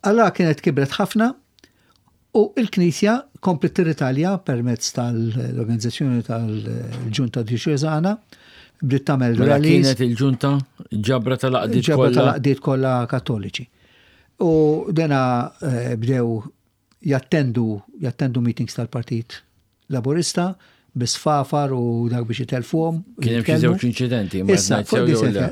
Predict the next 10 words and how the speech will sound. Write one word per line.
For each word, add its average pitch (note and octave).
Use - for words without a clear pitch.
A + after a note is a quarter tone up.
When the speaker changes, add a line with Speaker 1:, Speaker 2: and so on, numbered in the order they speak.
Speaker 1:
l-ar A3+
inċident D3+
li C3
seħħ C3+
fl-elf C3
desigħmija A#2+
u C#3+
sittin E3+
kien D3
Għawdex. G#2+